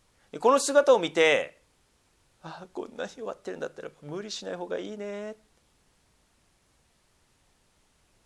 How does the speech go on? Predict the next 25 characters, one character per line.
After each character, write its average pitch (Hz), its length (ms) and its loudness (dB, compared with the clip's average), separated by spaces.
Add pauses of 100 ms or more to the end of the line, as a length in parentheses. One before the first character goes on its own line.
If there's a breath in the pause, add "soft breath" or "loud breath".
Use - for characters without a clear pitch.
(140)
ど 98 100 -16
う - 20 -14
で 85 60 -14
す - 100 -16
か？ - 120 -16 (560 soft breath)
「む 214 280 4
し 330 240 4
ろ 311 340 4
動 240 240 4
か 240 140 6
し - 80 -2
た 208 80 4
方 208 140 6
が 170 100 6
ま 160 120 6
っ 160 40 4
す 170 120 0
ぐ 156 80 0
に 120 80 -2
な 104 120 0
る 90 80 -6
ん - 20 -18
だ 78 60 -14
よ」 71 120 -14
と。 - 60 -20